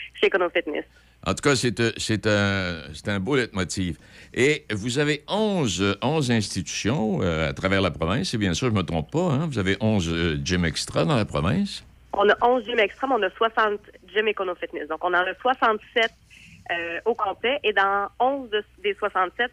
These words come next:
Speaker 1: c'est les gyms extra qui ont des cours en groupe.
Speaker 2: Ah oui. Puis j'ai, j'ai bien aimé ce que vous avez dit, là, mais on, on a envie de se faire, euh, guider par un coup. Parce que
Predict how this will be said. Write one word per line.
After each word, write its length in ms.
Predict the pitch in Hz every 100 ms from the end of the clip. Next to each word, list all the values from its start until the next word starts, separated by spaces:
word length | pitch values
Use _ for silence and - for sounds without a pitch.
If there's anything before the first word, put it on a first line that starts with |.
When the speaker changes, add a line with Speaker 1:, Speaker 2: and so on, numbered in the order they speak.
| -
Speaker 1:
c'est 100 | 262
les 160 | 254 214
gyms 140 | 202 190
extra 380 | 165 - 226
qui 180 | 240 277 -
ont 220 | 208 226
des 100 | 196
cours 200 | - 185
en 120 | 165
groupe. 220 | 151 - - - - - - _ -
Speaker 2:
Ah 100 | 127
oui. 140 | 87 - - -
Puis 100 | 110
j'ai, 260 | 123 85
j'ai 140 | 87 98
bien 180 | 131 131
aimé 200 | 123 127
ce 80 |
que 40 | 107
vous 140 | 95
avez 160 | 90 90
dit, 160 | 78
là, 200 | 92 87
mais 180 | 85 92
on, 340 | 87 90 90 -
on 120 | 98
a 20 |
envie 220 | 101 107
de 100 | 117
se 140 | 95 -
faire, 320 | 113 113 95
euh, 160 | 90 82
guider 320 | 87 98 117
par 160 | 101
un 100 | 85
coup. 120 | 78 -
Parce 200 | 90 -
que 180 | 107